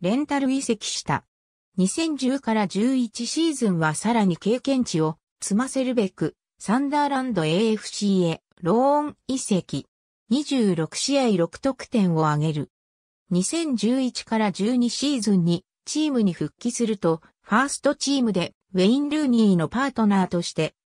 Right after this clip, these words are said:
出場機会を増やし、ファーストチョイスを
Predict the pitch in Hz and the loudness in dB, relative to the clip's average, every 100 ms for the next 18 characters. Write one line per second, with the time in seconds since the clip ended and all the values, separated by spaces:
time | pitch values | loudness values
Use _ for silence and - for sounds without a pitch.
0 | - - - 277 294 294 - - 269 269 | -16 -8 -4 -2 0 0 -2 -4 0 2
1 | 175 - 175 185 - 151 - _ _ - | 0 0 -2 -2 -2 -8 -10 _ _ 0
2 | 233 277 - 269 - 277 208 - 175 180 | 0 0 -4 -4 -2 -2 -2 -2 0 0